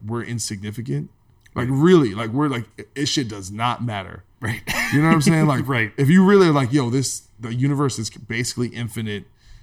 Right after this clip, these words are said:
Speaker 1: and we're just on one planet and one solar system," and it's like, if you really think that, then that's really humbling.
Speaker 2: Yeah.
Speaker 1: Whereas I think a lot of the major religions,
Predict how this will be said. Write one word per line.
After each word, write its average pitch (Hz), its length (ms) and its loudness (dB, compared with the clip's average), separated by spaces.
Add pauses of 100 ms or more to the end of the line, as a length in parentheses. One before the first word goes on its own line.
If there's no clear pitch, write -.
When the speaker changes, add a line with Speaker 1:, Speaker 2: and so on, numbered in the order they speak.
(120)
Speaker 1:
and 110 140 -8
we're 127 100 2
just 113 180 0
on 92 180 -6
one 143 240 0
planet 127 460 -4
and 95 320 -12 (140)
one 131 280 -2
solar 131 300 -2
system," 127 380 -2
and 104 280 -8
it's 117 100 -8
like, 127 160 -6 (520)
if 123 120 -4
you 175 100 4
really 180 180 4
think 143 160 -2
that, 147 340 -2
then 117 160 -6
that's 127 340 -4
really 117 540 -2 (320)
humbling. 95 480 -10 (120)
Speaker 2:
Yeah. 87 180 -8 (240)
Speaker 1:
Whereas 120 520 -2
I 113 140 -6
think 117 300 -6
a 120 40 -4
lot 117 220 -2
of 110 120 -6
the 110 60 -6
major 113 260 -4
religions, 107 800 -4